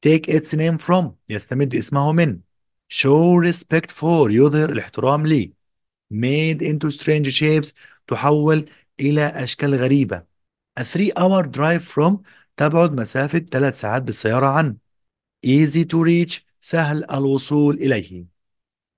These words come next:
أهم حروف الجر prepositions covered by، مغطى ب. in the shape of an eye، على شكل عين. be surrounded by، محاط به. خلي بالك be مقصود بها am و is و are was were.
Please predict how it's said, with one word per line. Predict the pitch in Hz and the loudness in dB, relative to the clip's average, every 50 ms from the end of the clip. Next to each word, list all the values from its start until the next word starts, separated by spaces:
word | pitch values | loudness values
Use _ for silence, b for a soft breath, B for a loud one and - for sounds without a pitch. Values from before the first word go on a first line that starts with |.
| _ _ - | _ _ 0
أهم | 131 160 196 208 196 | 2 2 4 4 2
حروف | - 185 175 170 | 2 2 2 2
الجر | 147 123 135 165 175 170 139 | 2 4 4 4 4 2 2
prepositions | 117 123 113 107 113 110 151 156 - 185 202 214 196 - - _ _ _ _ _ _ - | 0 -2 -2 -2 -2 -2 -2 0 0 0 0 0 -2 -6 -12 _ _ _ _ _ _ -2
covered | 170 185 165 151 120 104 | 0 0 0 0 -4 -4
by، | - 95 120 120 127 139 170 202 208 175 | -4 -2 0 0 2 2 2 2 0 -2
مغطى | 113 107 101 123 139 139 - 151 | -6 -4 -2 -2 -2 0 0 2
ب. | 143 165 175 180 175 180 180 _ _ _ _ _ _ _ _ - | 4 4 4 4 2 -2 -8 _ _ _ _ _ _ _ _ -4
in | 143 | 0
the | 147 151 147 | 0 0 2
shape | 143 - 202 208 208 190 | 2 4 4 2 2 0
of | 160 151 127 - | -2 -4 -4 -6
an | 135 127 127 | -8 -8 -6
eye، | 139 131 123 127 131 147 175 196 190 - _ _ _ _ _ | -4 -2 2 2 4 4 4 2 0 -4 _ _ _ _ _
على | - - 110 110 110 104 | -6 -6 -4 -2 -4 -2
شكل | - 156 156 - - 113 | -2 -2 -4 -2 -4 -2
عين. | 104 101 120 147 185 190 175 180 - _ _ _ _ _ _ _ - | 0 0 2 2 2 0 -2 -4 -10 _ _ _ _ _ _ _ -6
be | 120 131 190 214 190 | -2 0 0 0 0
surrounded | - - 143 120 131 147 165 175 170 156 127 104 95 | 0 0 0 0 2 2 2 2 2 0 -2 -4 -4
by، | 98 120 127 147 156 143 | -2 -2 -2 -2 -2 -2
محاط | 113 107 - - 139 147 | -4 -6 -4 -4 -4 -2
به. | 139 139 139 | -2 -2 -4
خلي | 120 - 107 107 110 | -2 -2 -4 -2 0
بالك | 120 143 139 113 98 | 0 0 0 0 -2
be | 95 101 113 143 147 139 | -2 2 2 2 4 2
مقصود | 135 135 - - 139 131 | 0 -2 -6 -6 -4 0
بها | 147 135 127 127 - | 0 0 0 -2 -4
am | 151 | -4
و | 151 151 190 196 | -4 -4 -4 -4
is | - 143 | -2 0
و | 147 156 170 | 0 2 2
are | 165 | 2
was | 156 147 139 117 | 4 2 2 2
were. | 113 104 95 85 80 | 0 -4 -4 -6 -8